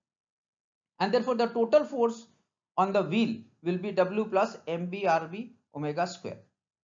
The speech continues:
and the minimum force on the track will be W minus M B R B omega square. So this is the variation in the hammer, in the, in the, uh, load on the,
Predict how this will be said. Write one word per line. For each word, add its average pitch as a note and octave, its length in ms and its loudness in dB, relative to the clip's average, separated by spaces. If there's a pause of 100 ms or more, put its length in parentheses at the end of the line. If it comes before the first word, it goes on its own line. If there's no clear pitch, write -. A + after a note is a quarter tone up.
(1900)
and F3+ 120 0
the F#3 60 6
minimum C4+ 520 2 (240)
force A#3 380 4 (200)
on F3+ 120 0
the G3+ 100 4
track F#3 520 2
will F3+ 140 -4
be G#3 180 -6
W F3+ 460 -4 (240)
minus E3 500 0
M E3 200 -6
B F#3+ 120 -2
R C#3+ 200 2
B G#3+ 180 -10 (240)
omega C3 280 -4
square. - 340 -10 (140)
So F3 160 -8
this A#3 220 -4
is C4 160 -2
the A3 300 2
variation G3+ 520 2
in F3+ 120 -2
the F3+ 120 4
hammer, F#3+ 440 0 (280)
in E3+ 140 0
the, D#3+ 500 8
in E3 160 -10
the, E3+ 60 0
uh, C3 680 0 (1200)
load G#3 320 4
on F3 280 0
the, D3+ 200 -2